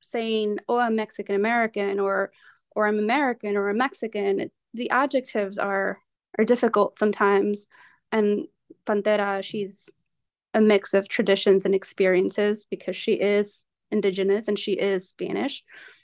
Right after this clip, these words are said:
But I think most of all, she, she cares a lot for people and clearly she works tirelessly to do what must be done to, to help each other. But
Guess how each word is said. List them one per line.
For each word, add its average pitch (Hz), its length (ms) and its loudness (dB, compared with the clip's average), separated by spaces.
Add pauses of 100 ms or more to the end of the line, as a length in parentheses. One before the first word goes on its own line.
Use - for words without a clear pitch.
(340)
But 226 120 -2
I - 20 -2
think 214 220 -4
most 220 260 2
of 214 80 4
all, 202 100 4
she, 202 280 2
she 220 140 -6
cares 220 220 -2
a 208 80 -2
lot 190 340 0 (160)
for 185 160 -6
people 269 580 4 (520)
and 214 560 8 (460)
clearly 233 360 6
she 220 560 0 (180)
works 208 320 -2
tirelessly 196 500 2
to 190 300 0
do 202 200 -4
what 208 140 0
must 202 240 0
be 196 120 -4
done 233 200 0
to, 220 220 -4 (100)
to 196 140 -4
help 247 360 -2
each - 180 -12
other. 143 340 -2 (840)
But 214 320 0